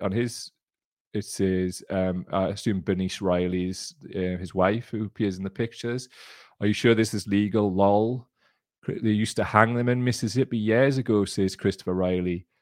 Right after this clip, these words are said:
"Steve Kenyon, ain't they just called gollies now? Behave, Chris Riley," says Bernice Riley, who I assume is his wife. Right, I've started with that, right, because let's not piss about, like, trying to, like,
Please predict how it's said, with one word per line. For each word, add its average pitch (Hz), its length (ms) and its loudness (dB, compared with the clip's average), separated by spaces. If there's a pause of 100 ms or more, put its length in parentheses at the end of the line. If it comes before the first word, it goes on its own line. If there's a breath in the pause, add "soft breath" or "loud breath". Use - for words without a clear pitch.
(240)
"Steve 123 320 -4
Kenyon, 110 480 2
ain't 107 220 2
they 123 80 -2
just 110 200 -4
called 104 300 -2
gollies 104 420 0
now? 92 440 -4 (640)
Behave, 101 380 0
Chris - 280 -2
Riley," 90 400 0
says 90 680 -6 (120)
Bernice 95 300 -4
Riley, 92 280 0
who 92 160 0
I 92 40 0
assume 92 340 -6
is 92 180 -6
his 92 160 -14
wife. 110 420 2
Right, 110 220 4
I've 101 120 -2
started 147 440 4
with 107 220 0
that, 101 280 6
right, 98 240 0
because 104 300 -8
let's 131 220 -2
not 127 200 -4
piss - 240 -4
about, 98 360 2
like, 110 200 -2
trying 98 300 -2
to, 101 80 -6
like, 98 280 2